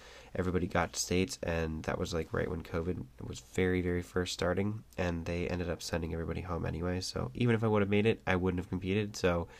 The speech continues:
I guess it, it worked out. <laughs> Um, but either way, it's exciting to finally actually make it, uh, on my own accord and, and not miss it by such a small little margin. So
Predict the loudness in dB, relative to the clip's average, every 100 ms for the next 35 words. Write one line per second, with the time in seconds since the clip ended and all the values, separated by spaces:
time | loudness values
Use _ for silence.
0 | -20 -18 -4 0 2 0 -2 -6 -14 -6
1 | -6 -6 -12 -2 0 4 4 4 2 2
2 | 4 2 2 6 6 6 4 0 -2 2
3 | 2 0 0 4 6 6 4 2 -8 -20
4 | -4 -4 -2 -2 2 4 2 0 0 2
5 | 2 2 2 4 4 4 0 -4 -8 -8
6 | -4 -4 -4 -8 -8 -2 0 0 2 0
7 | -2 -18 -10 -6 -4 -2 -4 -2 -2 -4
8 | -4 0 0 0 -4 -6 -4 -2 -2 -2
9 | -4 -6 -4 -4 -4 -6 -6 -6 -4 -6
10 | -4 -2 -2 -4 -4 -2 -2 -4 -4 -2
11 | -2